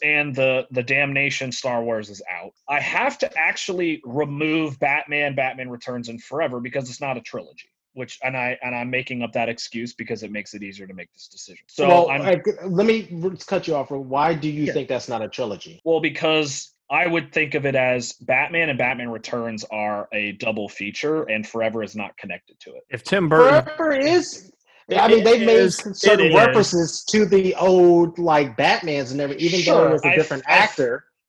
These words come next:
Speaker 1: sure, I think it's still the same universe. Like, it, it takes into account the first two, but I don't
Speaker 2: Mm-hmm.
Speaker 1: think that Forever is not connected the way the first two are. Like, they reference, like, Vicky Vale's in the Batcave. Like, they're referencing, like,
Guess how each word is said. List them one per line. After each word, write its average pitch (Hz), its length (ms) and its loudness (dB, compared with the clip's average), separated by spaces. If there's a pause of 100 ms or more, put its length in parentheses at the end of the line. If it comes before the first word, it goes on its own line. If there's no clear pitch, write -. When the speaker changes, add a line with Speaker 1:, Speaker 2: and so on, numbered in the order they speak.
(220)
Speaker 1:
sure, 151 320 0
I 165 120 0
think 220 280 -2
it's - 160 -4
still 170 280 0
the 139 120 -4
same 113 320 -4
universe. 165 960 -6 (480)
Like, 120 220 -4
it, 110 160 -8
it 110 160 -12
takes 120 260 -6
into 107 220 -8
account 135 440 -6
the 160 100 -6
first 160 400 -6
two, 170 420 -4
but 135 120 2
I 135 80 2
don't 151 180 2
Speaker 2:
Mm-hmm. 175 100 -8
Speaker 1:
think 143 280 -4
that 123 140 -6 (220)
Forever 160 400 0
is 135 100 -4
not 131 200 -4
connected 110 460 -4
the 98 80 -12
way 92 160 -8
the 85 80 -14
first - 340 -16
two 80 100 -14
are. 82 120 -12
Like, 113 200 -8
they 190 120 2
reference, 139 540 0
like, 117 160 -2
Vicky 175 260 -2
Vale's 180 280 0
in 175 40 -6
the 165 80 0
Batcave. 151 520 -2
Like, 143 180 0
they're 175 140 2
referencing, 151 840 -2
like, 123 260 -2